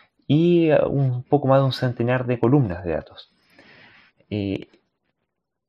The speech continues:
y eso, bueno, ya en las versiones no, más modernas, eh, ese límite creció mucho, ya varios millones.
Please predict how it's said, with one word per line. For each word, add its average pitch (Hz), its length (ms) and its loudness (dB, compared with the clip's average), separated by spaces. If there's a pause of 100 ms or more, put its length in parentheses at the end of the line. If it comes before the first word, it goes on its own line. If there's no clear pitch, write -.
(200)
y 120 160 6
eso, 143 580 6
bueno, 120 160 8
ya 95 120 4
en 98 60 2
las 101 80 2
versiones 110 360 -2
no, 107 180 -4
más 101 320 -8
modernas, 110 560 -2
eh, - 460 -10
ese 107 180 -8
límite 101 400 -2
creció 90 260 -4
mucho, 92 300 -2
ya 82 280 -2
varios 90 200 0
millones. 90 400 -4